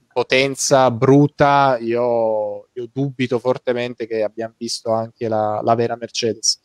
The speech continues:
E questo è inquietante, ma questo è un discorso che si può allargare a tutti gli anni dell'era ibrida. Loro non sono mai stati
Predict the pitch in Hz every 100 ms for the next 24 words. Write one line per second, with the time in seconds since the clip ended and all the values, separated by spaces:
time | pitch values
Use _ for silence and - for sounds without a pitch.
0 | - 127 170 - 151 127 131 123 123 113
1 | - 127 131 - _ _ 131 143 160 165
2 | 139 135 - 156 147 147 127 - 131 127
3 | 123 117 117 131 127 123 127 127 - -
4 | 165 - 139 131 131 127 123 120 123 120
5 | 120 107 110 113 117 135 135 127 123 -
6 | 127 127 147 147 - 139 139 - 139 135